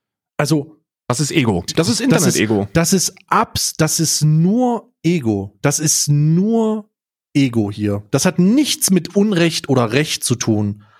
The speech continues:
Speaker 1: Und diese im-, also holy shit, denn das, das Problem ist ja nicht behoben. Das heißt, du hast ja nicht Zugang jetzt und nutzt diesen Zugang,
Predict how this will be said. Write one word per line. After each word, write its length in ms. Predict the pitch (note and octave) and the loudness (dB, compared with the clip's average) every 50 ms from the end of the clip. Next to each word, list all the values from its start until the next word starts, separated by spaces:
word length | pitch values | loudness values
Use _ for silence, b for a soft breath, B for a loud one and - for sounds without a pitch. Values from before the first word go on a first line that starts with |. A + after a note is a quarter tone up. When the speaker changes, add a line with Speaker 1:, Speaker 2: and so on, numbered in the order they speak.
| b b b | b b b
Speaker 1:
Und 140 | - D#3 D#3 | -2 0 0
diese 340 | F3+ E3+ D#3+ F3+ E3 E3 E3+ - | 0 0 0 0 0 -2 -2 0
im-, 300 | G#3 A#3 B3 A#3+ A#3 G#3 - - | 2 2 2 2 0 0 -2 -2
also 340 | - D3 D3+ E3 D3+ D#3 B B B B B B B B _ _ _ _ _ _ | -2 0 2 0 0 -2 B B B B B B B B _ _ _ _ _ _
holy 580 | - - - G#3 A3+ B3+ B3+ A#3 G3+ D#3+ D3+ C#3 | -12 -4 0 0 2 2 2 0 0 0 0 0
shit, 560 | - - - - - G3+ F3 - - - - | 0 0 -2 0 0 -2 -2 -2 -4 -4 -2
denn 140 | D#3 D#3 D#3+ | 0 0 2
das, 320 | D#3+ D#3 - - - _ _ _ _ | 0 0 -2 -4 -6 _ _ _ _
das 200 | D#3+ C#3 - - | -4 -4 -2 -2
Problem 500 | - E3 C#3+ A#2+ B2+ C#3+ G#3 C4+ B3+ G#3 | -2 -2 -2 0 0 0 0 2 0 0
ist 100 | E3 - | 0 0
ja 60 | D#3 | 2
nicht 240 | D3 C3+ - - - | 0 0 0 -2 -2
behoben. 800 | C3+ A#2+ G#2+ - - - G#3 C4 B3+ F#3 B2+ G#2 F#2+ F#2 - _ | -2 -2 -2 -2 -2 0 0 2 2 0 0 -2 -4 -6 -6 _
Das 160 | - B2+ - | -4 -2 0
heißt, 300 | F3 E3 D#3 - - B B B B B | 0 0 0 -2 -6 B B B B B
du 120 | - E3 F3+ | 0 0 0
hast 180 | A3+ A#3 - | 0 0 0
ja 100 | - G3+ | 0 0
nicht 360 | F3+ F3+ F#3 - - - - - | 2 0 0 0 -4 -6 -8 -8
Zugang 520 | - - - C4+ C4+ A3+ G#3 E3+ D3 C3+ | -4 -2 0 0 2 2 0 0 2 2
jetzt 260 | B2+ A#2+ A#2+ - - | 2 0 0 0 0
und 160 | - C#3+ C3 | 0 2 2
nutzt 360 | C#3 D#3+ A3 A3 - - - - | 2 2 2 0 -2 -4 -2 -2
diesen 280 | F3 D3+ C#3+ C#3+ B2+ | 0 0 0 -2 -2
Zugang, 760 | - - - A#3 A3+ F3 C#3+ A#2+ A2 A2 A#2+ D3 F#3+ - - | -2 -2 0 0 0 2 2 0 0 0 0 -2 -2 -4 -4